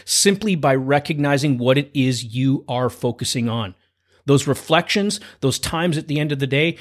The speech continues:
maybe it's those debrief sessions that you're having with your team. If we're focusing in on all the great stuff that's happening, if we're dissecting it, figuring out every little bit of success that we can get out of it, trust me, you will move forward radically faster,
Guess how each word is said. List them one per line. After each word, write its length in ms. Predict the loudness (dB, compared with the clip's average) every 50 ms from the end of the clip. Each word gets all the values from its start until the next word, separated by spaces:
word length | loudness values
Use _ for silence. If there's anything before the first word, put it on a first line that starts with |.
| -12 -6
maybe 240 | 0 2 2 4 4
it's 140 | 2 2 2
those 180 | 2 2 2 2
debrief 540 | 0 2 2 2 2 2 2 2 2 0
sessions 420 | 0 -2 -2 0 0 0 0 0 0
that 80 | 0
you're 140 | -2 -2 -2
having 340 | -2 -4 -4 -2 0 2 2
with 220 | 2 0 -2 -2
your 100 | -6 -6
team. 460 | -6 -2 0 0 2 2 0 -2 -6 -12 _ _ _ _ _ _ _ _ _ _
If 140 | -12 -4 -2
we're 120 | 0 0 0
focusing 520 | 2 2 2 4 4 2 0 2 2 2
in 220 | 2 2 2 0 -2 -8 -10 -8
on 80 | -8 -4 0
all 160 | 2 2 4
the 100 | 4 2
great 340 | -2 -2 -4 -2 -2 -2 -2
stuff 280 | -4 -2 -2 -2 -2
that's 160 | -2 -4 -4 -4
happening, 340 | -4 -4 -4 -4 -2 -4
if 120 | -4 -4 -4
we're 100 | -8 -8 -8 -8 -4
dissecting 720 | -2 -2 -2 0 0 0 0 0 0 -2 0 0 0 0 0
it, 180 | 0 -2 -8 -16 _ _ _
figuring 500 | _ -14 -6 -4 -2 0 0 2 2 2
out 220 | 2 2 0 -2 -2
every 320 | -2 -2 -2 0 0 -2 -2
little 360 | 0 4 4 4 4 4 2
bit 380 | 0 -2 0 2 2 2 2 0
of 80 | -4 -4
success 540 | -2 -4 -4 -2 -2 -2 0 -2 -2 -2 -4
that 120 | -4 -4
we 80 | -4 -4
can 180 | 0 0 0
get 200 | 2 2 2 4
out 120 | 4 2 2
of 80 | 2
it, 220 | 0 -2 -2 -6 _ _ -20 -20 -16 _
trust 220 | -4 -2 -2 0 0
me, 80 | -2
you 220 | -2 0 0 0 2
will 140 | 4 4
move 260 | 4 4 4 4 2 2
forward 520 | -2 -4 -2 0 0 2 2 0 -2 -2
radically 640 | -4 -6 -4 -4 -2 -2 -2 -2 -4 -2 0 0 -2
faster, 560 | 0 0 0 0 0 0 -2 -2 -2 -2 -2